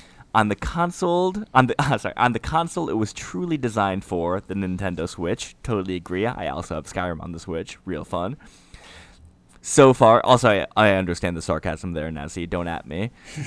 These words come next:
So far, <laughs> I think it's a fun experience, but I feel like it's missing something. I feel like the game holds your hand a little too much. Specifically, I really don't like how some of the conta-,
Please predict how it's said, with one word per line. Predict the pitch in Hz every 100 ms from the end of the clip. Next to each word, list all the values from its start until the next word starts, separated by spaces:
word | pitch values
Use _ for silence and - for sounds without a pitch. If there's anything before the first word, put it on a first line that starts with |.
| -
So | 139 170 160
far, | 135 110 131 165 -
<laughs> |
I | 135 147
think | - 160 170
it's | -
a | 165
fun | 143 135
experience, | 147 - 120 107 127 147
but | 139
I | 143
feel | - 226
like | 214
it's | 175 117
missing | 110 117 120 110 107 92
something. | - 80 76 - - 110 - - - 135
I | -
feel | 139 175
like | 165 151
the |
game | 123 131 131 123
holds | 117 131 131 120
your | 110
hand | - 135 123 110
a | 90
little | 82 78
too | - 92
much. | 67 50 - - - -
Specifically, | - - 196 - 233 156 110 98 95 -
I | 113
really | 123 170
don't | 160 135
like | 117 117
how | 117
some | 110 113
of | 107
the | 92
conta-, | - 107 104 - 95